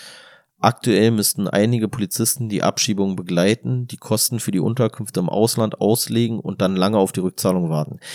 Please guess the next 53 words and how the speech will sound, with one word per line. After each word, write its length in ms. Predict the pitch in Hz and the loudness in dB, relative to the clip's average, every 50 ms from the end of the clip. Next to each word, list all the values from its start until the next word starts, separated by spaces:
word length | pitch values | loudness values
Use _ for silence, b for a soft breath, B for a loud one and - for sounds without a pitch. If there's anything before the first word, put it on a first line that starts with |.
| B B B B | B B B B
Ja, 100 | - 151 | -6 -4
das 220 | 147 - 143 - - | -2 0 2 2 4
ist 100 | 117 117 | 4 4
ja, 160 | 120 107 110 | 4 4 4
das 200 | 98 - 92 98 | 2 -2 -6 -6
ist 120 | 101 95 | -2 0
ja 260 | 139 139 131 127 127 120 | 0 -2 0 0 0 2
schon 180 | - 135 127 | 4 6 6
wieder 140 | 117 117 110 | 6 6 4
komplett 480 | - 117 101 - - 127 127 120 - _ _ _ _ _ _ _ _ _ _ - | 4 0 -4 2 4 6 6 6 4 _ _ _ _ _ _ _ _ _ _ -2
peinlich 380 | - - 196 - 98 - - | 2 4 4 4 2 0 0
Deutschland. 460 | - 92 85 - - - 85 87 - | -2 -4 -2 -2 -2 -2 -2 -4 -4
Also 120 | - 90 98 | -4 -2 -2
muss 160 | 101 110 104 | 0 0 4
man 120 | 117 113 | 4 6
ja 80 | 101 101 | 6 6
auch 160 | 101 98 - | 4 4 2
wirklich 220 | 101 92 101 101 98 | -2 -2 -2 -2 0
mal 140 | 98 98 | 0 0
sagen. 340 | 90 98 95 90 92 92 98 - B B B B B B B B | 2 2 2 2 2 0 -4 -8 B B B B B B B B
Also 160 | - 101 110 | 4 6 6
das 120 | 113 110 | 6 6
geht 160 | - 113 101 | 4 2 2
ja 80 | 110 95 | 2 2
gar 220 | 87 87 82 85 | 2 2 2 2
nicht 160 | 82 - 87 - | 0 0 -2 -2
so. 140 | 90 90 | -2 -2
Die 200 | 87 92 107 117 | -2 -2 0 0
sollen 220 | 107 101 110 101 98 | 2 4 4 2 2
sich 140 | 101 98 - 95 | 0 -4 -4 -4
gefälligst 420 | 98 95 - 104 95 90 - - | -4 0 2 2 2 2 2 2
darum 220 | 90 85 85 85 - | 2 2 0 0 0
kümmern 300 | - 127 123 120 117 104 | 2 4 4 4 4 2
und 140 | 95 90 | 2 0
dann 100 | 98 90 | -2 -2
sollen 160 | 90 92 90 90 | -2 0 0 0
die 80 | 87 | 2
da 80 | 85 85 | 0 0
hinfahren 500 | 87 104 120 120 - - 113 110 101 - | 2 2 0 0 2 2 2 2 2 0
und 180 | - 95 92 _ - - _ _ _ _ - | -2 -4 -6 _ -20 -20 _ _ _ _ -6
die 120 | 107 92 | -6 -4
Beamten 440 | 85 - 92 85 95 104 - - 104 | 0 0 2 2 2 0 -4 -6 -8
sind 160 | - 98 90 | -6 -6 -4
sowieso 320 | - 101 92 87 98 110 | -2 -2 0 0 2 2
schon 180 | 110 - 127 107 | 2 2 0 -2
gebumst, 420 | 98 101 87 - 104 101 - - | -2 -2 -2 -2 -2 -2 -2 -2
dass 120 | - 92 - | -2 -4 -4
sie 80 | 98 | -4
so 100 | 90 95 | -4 -4
einen 120 | 95 98 85 | -4 -4 -4
Dreck 200 | 82 95 95 - | -4 -6 -4 -4
machen 260 | 107 98 92 - 107 | -4 -6 -4 -4 -4
müssen. 340 | 104 104 98 - 101 101 | -2 0 0 -2 -2 -4